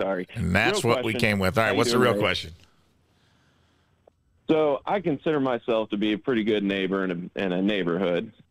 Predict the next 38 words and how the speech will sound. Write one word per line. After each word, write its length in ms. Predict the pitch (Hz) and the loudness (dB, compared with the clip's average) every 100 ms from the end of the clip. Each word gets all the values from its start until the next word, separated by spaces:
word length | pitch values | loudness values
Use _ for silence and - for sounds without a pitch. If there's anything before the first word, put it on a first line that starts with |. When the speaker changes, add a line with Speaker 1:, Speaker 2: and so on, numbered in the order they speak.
| - | -8
Speaker 2:
Okay. 280 | 82 98 107 | -2 0 0
Speaker 1:
And 680 | 101 98 101 95 92 92 92 - _ _ _ _ _ - - - | -2 -2 0 0 0 0 -2 -4 _ _ _ _ _ -18 -18 -2
we 140 | 107 | 2
have 120 | 104 123 | 2 2
an 100 | 151 | 0
issue 380 | 143 139 139 | 0 0 2
with 220 | 135 120 - - | 2 0 -2 -6
a 80 | 123 | 0
neighbor 560 | 131 101 95 101 123 - _ _ _ _ _ | 0 2 0 0 -2 -6 _ _ _ _ _
that 300 | 98 95 95 | 0 0 0
has 200 | 104 95 95 | 0 -2 0
some 100 | 151 | 0
dogs 320 | 117 101 98 | 2 0 -2
barking. 480 | 95 95 90 107 143 _ - | -4 -2 -4 -6 -8 _ -10
Speaker 2:
Mm-hmm. 340 | 90 95 110 110 | -6 -2 0 2
Speaker 1:
I 120 | 95 | 2
as 140 | 120 | 0
well 220 | 110 113 113 | 0 0 0
have 160 | 107 | -2
a 40 | 110 | -2
dog. 360 | 101 95 107 - _ _ _ _ _ _ _ _ _ _ - | 0 0 -2 -8 _ _ _ _ _ _ _ _ _ _ -6
My 140 | 110 101 | -2 2
dog 240 | 110 101 | 2 2
goes 180 | 107 110 | 0 0
outside 420 | 113 104 113 110 | 0 0 -2 0
to 60 | 113 | 0
use 200 | 117 107 | 0 0
the 60 | |
restroom. 580 | 107 123 127 151 143 139 | 0 0 -2 -2 -2 -2
He'll 140 | 113 95 | -2 -2
bark 420 | 95 120 135 - - _ _ _ _ _ _ _ _ _ _ _ _ - | 0 2 0 -4 -16 _ _ _ _ _ _ _ _ _ _ _ _ -6
one 360 | 95 113 151 | -2 2 2
time, 340 | 139 107 107 107 | 0 0 0 0
and 100 | 101 | 0
then 120 | 101 | 0
he 80 | 92 | -2
comes 280 | 113 101 | -2 0
running 260 | 98 98 | 0 0